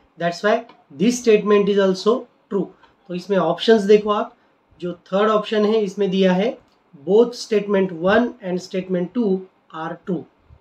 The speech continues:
ओके, तो ये आपका हो गया आंसर। नेक्स्ट क्वेश्चन की तरफ जाते हैं। Very simple questions are there। अब ये फिजिकल केमिस्ट्री से रिलेटेड क्वेश्चन है। In which of the following processes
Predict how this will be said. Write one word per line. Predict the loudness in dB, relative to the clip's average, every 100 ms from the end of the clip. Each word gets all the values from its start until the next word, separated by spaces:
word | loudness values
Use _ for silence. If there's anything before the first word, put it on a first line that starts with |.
| _ _ _ _ _ -16
ओके, | -4 -4
तो | -4 _ _ _
ये | 0
आपका | 0 2 2
हो | 2
गया | 2 0
आंसर। | -2 -10 -20 _ _ _ _ _ _
नेक्स्ट | -2 -2 0
क्वेश्चन | -2 0 -2
की | -2
तरफ | -2 -2
जाते | -2 0 0
हैं। | -2 -6 -16 _ -20 -20 _ _ _ -12
Very | 4 6 6 4
simple | 2 0 0
questions | 0 -2 -2
are | 0 0
there। | 0 -4 -8 -20 -12
अब | -4
ये | 4 4 4 -4 -2
फिजिकल | 0 4 4
केमिस्ट्री | 6 4 2 -2
से | -4 0
रिलेटेड | 2 2 0
क्वेश्चन | -2 0 0
है। | 2 0 -4 _ _ _ _ _ _ _ _ _ _ _ _ _ _ _ _ _ _ _ -20 _ _ _ _ _ _ _ _ _
In | -2 0 2
which | 0 4
of | 2 4
the | 2
following | 6 6 6 6
processes | 4 2 4 2 2 0